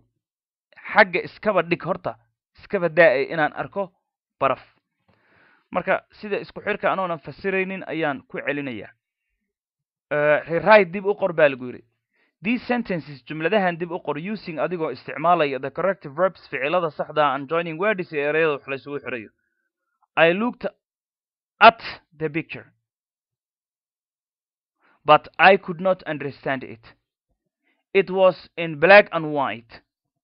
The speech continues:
and was colored trees and snow. I could see neither trees nor snow. Saasay ku saxan tahay.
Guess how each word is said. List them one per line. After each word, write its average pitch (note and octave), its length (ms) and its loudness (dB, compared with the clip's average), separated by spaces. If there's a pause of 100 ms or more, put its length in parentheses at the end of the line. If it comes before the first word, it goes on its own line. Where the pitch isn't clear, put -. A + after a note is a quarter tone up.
(380)
and D#3 180 -2
was D3+ 400 -4 (180)
colored G3+ 360 10 (640)
trees A3 460 0
and D3+ 200 -6
snow. C3 340 -8 (840)
I G3+ 160 10
could F#3+ 240 -4
see C4+ 260 -4
neither A3+ 600 4 (500)
trees B3 360 0 (420)
nor F#3+ 280 4 (280)
snow. E3+ 440 0 (580)
Saasay E3+ 260 -2
ku E3 120 -18
saxan C#3 280 -8
tahay. A2+ 180 -16